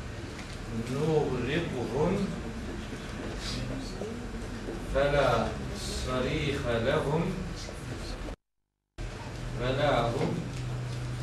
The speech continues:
yunqadûne. Yani siz benim ağzımdan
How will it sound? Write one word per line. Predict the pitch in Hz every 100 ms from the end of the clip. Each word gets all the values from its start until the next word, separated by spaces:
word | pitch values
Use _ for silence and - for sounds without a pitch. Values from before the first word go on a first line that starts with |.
| - - 151
yunqadûne. | 170 170 165 - 131 131 127 143 143 120 - 95 - - - - - - - - - - - - - - - - - - - - - - - - - - - - 196 - - - - - - - - - - - - - - -
Yani | - 127 - - - - - - - - - - - - - - - - - - - - - - - - - - - - -
siz | 123 127
benim | 131 127 123
ağzımdan | 127 127 139 139